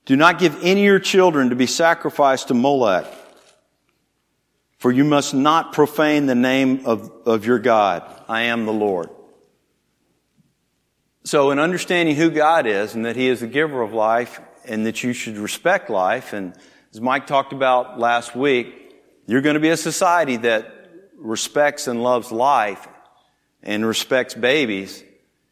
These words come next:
You're not going to be like other nations. And you certainly won't, uh, need to respect God in this regard as well.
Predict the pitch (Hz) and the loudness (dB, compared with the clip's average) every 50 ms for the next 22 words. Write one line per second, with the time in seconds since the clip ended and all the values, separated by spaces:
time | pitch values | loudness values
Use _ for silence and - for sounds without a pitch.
0 | _ _ _ - 113 117 120 120 123 135 151 156 156 143 143 135 135 131 123 123 | _ _ _ -4 -2 0 0 0 0 0 0 0 -2 -4 -6 -4 -4 -4 -4 -4
1 | 117 123 135 131 120 113 110 107 - 120 117 110 104 104 98 101 110 117 117 107 | -2 0 0 2 2 2 0 0 0 -2 -2 -2 -2 -4 -4 -4 -4 -4 -4 -6
2 | - - 90 - - - - - _ _ _ _ _ _ _ _ _ _ _ _ | -8 -12 -14 -16 -20 -20 -20 -20 _ _ _ _ _ _ _ _ _ _ _ _
3 | _ _ _ _ _ _ _ _ _ _ _ _ _ _ _ _ _ _ _ _ | _ _ _ _ _ _ _ _ _ _ _ _ _ _ _ _ _ _ _ _
4 | - 98 98 98 - - 131 123 120 110 107 107 104 107 107 107 101 104 110 - | -14 -12 -12 -10 -4 -2 0 0 0 -2 -4 -6 -6 -6 -6 -6 -8 -10 -12 -10
5 | 113 92 90 90 95 104 113 113 104 107 104 101 - - - 107 107 98 95 104 | -6 -6 -6 -4 -4 -4 -6 -6 -4 -6 -6 -8 -8 -6 -4 -4 -4 -2 0 0
6 | 101 101 98 92 95 95 90 - - 95 98 98 95 95 92 85 87 92 95 98 | 0 0 0 -2 -6 -8 -10 -10 -10 -6 -4 -2 -2 -2 -4 -6 -8 -6 -4 -4
7 | 95 90 85 - - - _ | -4 -4 -6 -10 -18 -20 _